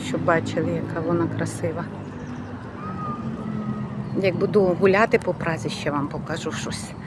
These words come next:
цікавого. Або візьму з собою на екскурсію по Празі, якщо захочете. Отак от. Отако.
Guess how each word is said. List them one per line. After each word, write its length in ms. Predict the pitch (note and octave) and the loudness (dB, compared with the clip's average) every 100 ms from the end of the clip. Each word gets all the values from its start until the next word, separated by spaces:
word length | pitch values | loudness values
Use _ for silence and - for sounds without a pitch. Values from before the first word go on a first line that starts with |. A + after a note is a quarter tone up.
| - - - - - | -12 -10 -10 -8 -8
цікавого. 680 | - F3 D#3+ D3+ C#3+ D#3+ | -2 4 4 4 2 2
Або 180 | E3+ F3+ | 4 6
візьму 300 | F#3+ F#3 G3+ | 4 2 2
з 100 | - | 0
собою 340 | G#3 F#3 E3+ | 2 6 6
на 80 | E3+ | 6
екскурсію 580 | D#3 - - C#3 - - | 4 -2 -6 -6 -4 -6
по 300 | - - - | -6 -10 -8
Празі, 180 | C3 C3 | -8 -6
якщо 260 | C#3 - - | -6 -6 -6
захочете. 600 | - - C#3+ - - - A#1 - - - - - - - - | -8 -4 -4 -4 -6 -6 -8 -8 -10 -10 -10 -10 -10 -8 -4
Отак 300 | - D#3 - - | -2 -2 -4 -4
от. 160 | - - - - - - - - - - - - - - - - - - - - - A#3 | -6 -6 -8 -12 -12 -10 -10 -10 -10 -12 -12 -12 -12 -12 -12 -12 -12 -12 -12 -12 -6 -4
Отако. 460 | G3 G#3 - G3+ | -4 -8 -4 -4